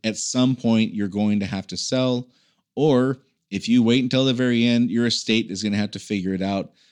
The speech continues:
which creates a whole new set of problems we're not even gonna get into. Um, I would not recommend that for a whole bunch of reasons.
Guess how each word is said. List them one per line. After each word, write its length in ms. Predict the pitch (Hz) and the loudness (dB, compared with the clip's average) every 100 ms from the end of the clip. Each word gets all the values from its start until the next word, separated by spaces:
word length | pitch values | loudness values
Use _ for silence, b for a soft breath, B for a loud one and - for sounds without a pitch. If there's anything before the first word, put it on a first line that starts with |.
| b | b
which 280 | 110 110 - | -4 -4 -4
creates 300 | - 107 101 | -2 -2 -2
a 40 | 95 | -6
whole 260 | - 104 | -4 -2
new 140 | 95 95 | 0 -2
set 200 | - 92 | -2 -4
of 80 | |
problems 360 | - 95 90 90 | -2 -2 -2 -4
we're 80 | 92 | -4
not 140 | 92 | -2
even 180 | 92 85 | -4 -4
gonna 120 | 82 | -6
get 140 | 82 85 | -6 -6
into. 420 | 87 78 87 82 _ _ _ _ | -6 -6 -8 -8 _ _ _ _
Um, 320 | 104 95 90 - | -4 -2 -2 -2
I 100 | 113 | 0
would 160 | 113 95 | 2 2
not 200 | 110 87 | 0 0
recommend 480 | 101 107 98 90 | -2 0 -2 0
that 280 | 95 113 - | 0 -2 -4
for 360 | - 98 87 - | -8 -6 -6 -6
a 140 | 98 90 | -8 -8
whole 420 | - 165 151 110 | -4 0 2 0
bunch 280 | 90 98 - | -2 -4 -4
of 100 | 90 | -2
reasons. 480 | 123 123 120 117 | 0 2 0 -2